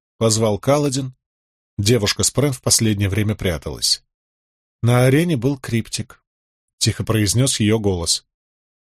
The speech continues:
"Ты о них уже упоминала, верно? Это разновидность спренов?" "Отвратительная разновидность", —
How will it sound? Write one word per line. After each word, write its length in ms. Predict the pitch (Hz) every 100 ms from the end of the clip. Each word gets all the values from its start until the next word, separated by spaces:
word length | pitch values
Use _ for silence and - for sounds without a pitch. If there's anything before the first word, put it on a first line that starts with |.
| _
"Ты 260 | 113 113 120
о 80 |
них 320 | 123 131 127 131
уже 240 | 113 135
упоминала, 580 | 135 - 147 165 123 85
верно? 460 | 95 165 170 73 - _ _ _ _
Это 280 | 107 - 113
разновидность 640 | 113 110 127 131 131 135
спренов?" 580 | - - 208 135 76 - _ _ _ -
"Отвратительная 720 | 143 - 180 - 160 104 107
разновидность", — 800 | 110 110 120 110 92 92 - -